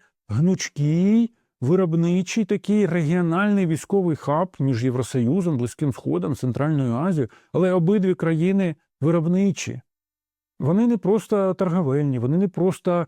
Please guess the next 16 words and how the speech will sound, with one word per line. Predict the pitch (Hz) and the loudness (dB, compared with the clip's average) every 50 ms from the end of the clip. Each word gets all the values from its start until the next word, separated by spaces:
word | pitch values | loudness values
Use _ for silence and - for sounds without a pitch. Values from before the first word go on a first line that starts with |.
| _ _ _ | _ _ _
сервісні, | - - - 151 151 170 175 170 147 139 - - - 120 110 113 139 156 165 | -14 -6 -2 0 2 2 2 2 0 -2 -4 -4 -4 -4 -4 -2 -2 0 0
і | 165 | 0
уж | 170 156 - | 0 0 -2
тим | - - 185 175 | -2 -2 0 0
більше | 131 156 196 202 - - | 2 2 0 0 0 0
вони | 185 170 170 170 170 170 | 0 0 0 0 0 0
аж | 151 131 | 0 0
ніяк | 160 170 170 147 143 160 180 180 - 175 | 0 0 2 2 0 0 -2 -2 -2 -2
не | 165 160 | 0 0
є | 143 123 143 170 180 170 - _ _ _ | 0 2 2 2 0 0 -2 _ _ _
сировинними | - - - 175 156 147 180 185 185 185 185 175 | -6 -2 0 2 2 4 2 2 2 2 0 0
колоніями | - 180 175 165 151 156 170 165 147 131 123 113 110 110 | 0 0 0 2 2 2 2 2 0 0 0 0 -2 -2
або | 110 117 113 113 135 139 131 - - - _ _ - | -2 0 0 2 2 0 0 -2 -8 -20 _ _ -2
ресурсним | 127 131 - - 165 139 - - 147 143 | -2 -2 0 0 -2 -2 0 0 -2 0
центром, | - - 160 151 135 - - 120 113 | 0 0 -2 -2 -2 -2 -4 -4 -2
як, | 110 104 104 | -2 -4 -4